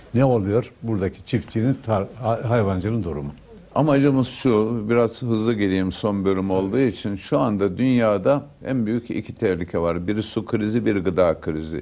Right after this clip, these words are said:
Speaker 2: İklim değişikliği nedeniyle işte bir bugün biraz ve biraz da dün kar yağdı. Yani kış mevsimi
Speaker 1: Yok,
Speaker 2: kar
Speaker 1: yok,
Speaker 2: yağmadan
Speaker 1: yok.
Speaker 2: geçti. Yağış olmadan geçiyor ama yağdığı zaman da Antalya'daki gibi metrekareye üç yüz elli kilo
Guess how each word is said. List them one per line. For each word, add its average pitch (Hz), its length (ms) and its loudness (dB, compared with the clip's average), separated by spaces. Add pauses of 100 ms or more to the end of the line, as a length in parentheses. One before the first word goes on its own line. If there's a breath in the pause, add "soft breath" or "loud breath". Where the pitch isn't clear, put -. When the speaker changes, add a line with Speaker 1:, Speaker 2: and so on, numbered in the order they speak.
Speaker 2:
İklim 135 380 0
değişikliği 101 640 0
nedeniyle 117 560 2 (460 loud breath)
işte 117 240 -4
bir 123 140 2
bugün 120 320 2
biraz 92 360 0 (100)
ve 92 380 -4
biraz 113 360 4
da 113 160 -2
dün 113 180 0
kar 85 260 -2
yağdı. 78 420 -2
Yani 98 320 0
kış - 260 -6
mevsimi 107 440 0
Speaker 1:
Yok, 117 80 -2
Speaker 2:
kar 107 160 4
Speaker 1:
yok, 107 80 4
Speaker 2:
yağmadan 92 440 2
Speaker 1:
yok. 82 100 -6
Speaker 2:
geçti. 101 400 -4 (580 loud breath)
Yağış 143 400 4
olmadan 107 560 2
geçiyor 95 340 0
ama 143 160 0
yağdığı 120 460 4
zaman 110 380 0
da 117 100 2
Antalya'daki 120 760 0
gibi 107 220 -2
metrekareye 113 600 0
üç 117 180 -4
yüz 98 120 -4
elli 98 220 0
kilo 87 380 0